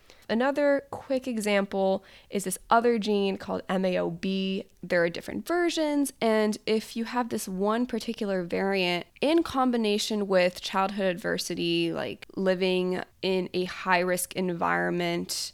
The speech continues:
living in an environment that was abusive, the combination of those two can lead to aggressive or antisocial behavior as an adult. This one is actually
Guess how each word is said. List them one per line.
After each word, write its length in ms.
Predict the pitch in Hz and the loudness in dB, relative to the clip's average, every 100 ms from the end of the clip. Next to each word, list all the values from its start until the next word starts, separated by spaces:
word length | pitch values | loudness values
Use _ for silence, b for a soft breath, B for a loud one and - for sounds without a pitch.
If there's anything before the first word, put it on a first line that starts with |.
| _ | _
living 600 | 202 190 190 185 185 180 175 | -2 2 2 2 2 0 0
in 180 | 190 | 0
an 80 | 185 | 2
environment 680 | 180 185 180 175 180 180 175 | 2 2 4 4 4 2 2
that 120 | 175 | 2
was 120 | 175 | 2
abusive, 1000 | 180 165 180 196 - 185 180 180 - - b b b b | 0 -2 -4 -2 0 0 2 0 -6 -16 b b b b
the 80 | 220 | -8
combination 560 | - 226 262 262 247 220 | -2 0 2 2 2 0
of 120 | 185 | 2
those 280 | 180 190 - | 2 2 -2
two 340 | - 233 247 | -4 -2 -2
can 320 | 254 226 208 | -4 -6 -4
lead 440 | 190 196 196 202 208 | -4 -2 -2 -2 -4
to 680 | - - - 202 190 185 180 - | -6 -6 -4 -2 0 0 -2 -2
aggressive 720 | 180 180 180 185 - 180 180 | -2 -2 -2 -2 -2 -2 -2
or 100 | - | -4
antisocial 680 | 170 175 202 180 - - 196 | -4 -6 -8 -6 -6 -6 -8
behavior 880 | 196 185 196 202 185 175 165 170 - | -8 -6 -4 -4 -4 -4 -2 -4 -4
as 320 | - 165 185 - | -2 -2 -2 -4
an 120 | 180 | -6
adult. 440 | 202 294 220 - _ _ _ _ - | 0 0 0 -4 _ _ _ _ -6
This 320 | 196 233 240 | 4 4 4
one 140 | 339 320 | 2 2
is 120 | 269 | 2
actually 840 | 165 180 - 202 180 180 175 180 | 2 2 0 -2 -2 0 0 -2